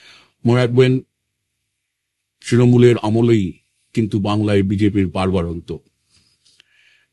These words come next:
কে এই নরেন্দ্র মোদী? কে এই মমতা ব্যানার্জি?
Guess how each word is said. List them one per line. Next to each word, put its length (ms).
কে 120
এই 120
নরেন্দ্র 360
মোদী? 280
কে 160
এই 100
মমতা 340
ব্যানার্জি? 420